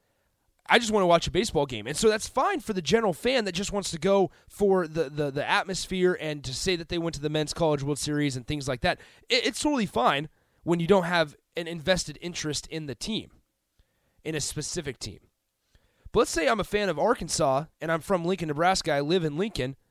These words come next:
I just have to hope and pray that Arkansas is gonna play on that day, unless I want the prices to get jacked up even higher. Now, sure, you could take the risk, go to the stadium,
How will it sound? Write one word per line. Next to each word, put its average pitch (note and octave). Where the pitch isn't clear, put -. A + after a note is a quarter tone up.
I D#4
just G#4
have A#3
to D3+
hope G#3
and E3
pray B3+
that F3
Arkansas G#3+
is F3
gonna E3+
play A#3+
on G#3+
that C3
day, -
unless A#3+
I G#3
want G#3+
the G#3
prices G#3
to G3
get F3
jacked F3+
up E3
even C#3+
higher. A2
Now, F3+
sure, G3+
you F3+
could E3+
take F#3+
the F3+
risk, E3+
go E3
to E3
the D3+
stadium, D#3